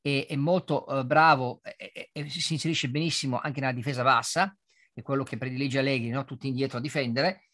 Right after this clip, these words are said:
e, e Bremer è uno che, eh, difende molto bene. E quindi la Juventus è andato a, a prendere un giocatore che, diciamo,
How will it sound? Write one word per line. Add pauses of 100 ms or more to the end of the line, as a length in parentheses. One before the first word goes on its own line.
(180)
e,
e
Bremer
è
uno
che,
eh,
difende
molto
bene. (440)
E
quindi
la
Juventus
è
andato
a,
a
prendere
un
giocatore
che,
diciamo,